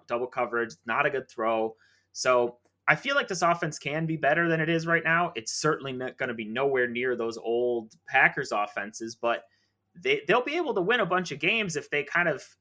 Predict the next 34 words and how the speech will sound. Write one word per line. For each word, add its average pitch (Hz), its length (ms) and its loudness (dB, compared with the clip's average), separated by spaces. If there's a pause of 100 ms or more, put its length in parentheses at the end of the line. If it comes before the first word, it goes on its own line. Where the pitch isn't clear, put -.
(220)
settle 160 560 2
into 151 200 0
their 120 220 2
identity. 127 460 2
Whether 127 340 -2
or 131 60 -4
not 127 260 -2
Rodgers 131 520 0
and 113 100 -6
his 117 160 -8
massive 117 380 -4
ego 120 420 -2
and 110 120 -8
the 107 60 -8
chip - 280 -6
on 127 120 -4
his 117 120 -8
shoulder 120 480 0
and 113 160 0
his 110 260 -6 (200)
<laughs> - 200 -10
ayahuasca 131 680 4
will 123 160 0
allow 147 240 2
him 135 100 -6
to 131 80 -8
do 208 220 0
that 147 320 4
remains 165 400 0
to - 80 -4
be 143 120 -2
seen. 143 500 0
But 131 280 2 (340)
I, 165 100 6